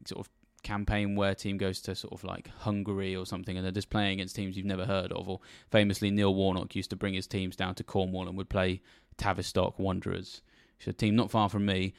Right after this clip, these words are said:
that I can tell you is absolutely nowhere near Premier League level and would regularly lose, like, fifteen nil to these teams. You know, rather than that situation where you're gonna learn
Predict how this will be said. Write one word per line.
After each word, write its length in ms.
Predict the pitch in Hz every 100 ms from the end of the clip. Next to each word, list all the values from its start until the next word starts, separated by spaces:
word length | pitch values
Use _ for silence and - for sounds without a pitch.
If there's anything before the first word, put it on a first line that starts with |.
| -
that 120 | -
I 60 | 104
can 140 | 110
tell 160 | 98 107
you 180 | 101 98
is 120 | 98
absolutely 480 | 104 98 110 104 101
nowhere 340 | 110 107 107
near 200 | 107 110
Premier 280 | 104 101 95
League 140 | 95 95
level 300 | 92 98 95
and 80 |
would 120 | 95 98
regularly 360 | 98 101 95
lose, 280 | 95 92 -
like, 200 | - - -
fifteen 440 | - - 95 92 95
nil 240 | 87 -
to 100 | 101
these 160 | - -
teams. 240 | - - - - -
You 80 | 104
know, 80 | 117
rather 320 | 139 160 147
than 140 | 120
that 180 | 135 110
situation 460 | 98 101 95 98 98
where 100 | 107
you're 60 |
gonna 180 | 117 113
learn 440 | 110 107 101 101